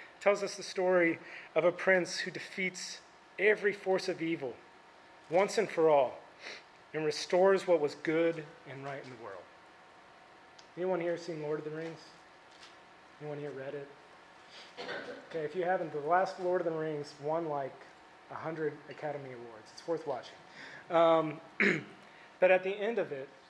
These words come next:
uh, there's a scene where evil has been defeated by these lowly hobbits, and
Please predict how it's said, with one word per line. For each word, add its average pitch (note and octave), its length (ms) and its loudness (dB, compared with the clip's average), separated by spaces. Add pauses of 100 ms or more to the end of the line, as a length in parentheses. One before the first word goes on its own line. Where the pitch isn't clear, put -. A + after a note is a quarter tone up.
(680)
uh, C#3+ 320 -4 (260)
there's D#3 200 -14
a D#3 40 -12
scene F3 600 -6 (520)
where C#3+ 240 -6 (100)
evil F3 200 -2
has D#3+ 180 -4
been E3+ 200 -6
defeated D3+ 540 -10 (280)
by C3+ 120 -14
these C3 340 -16 (240)
lowly E3 300 -2
hobbits, C#3 640 -6 (920)
and C3+ 380 -14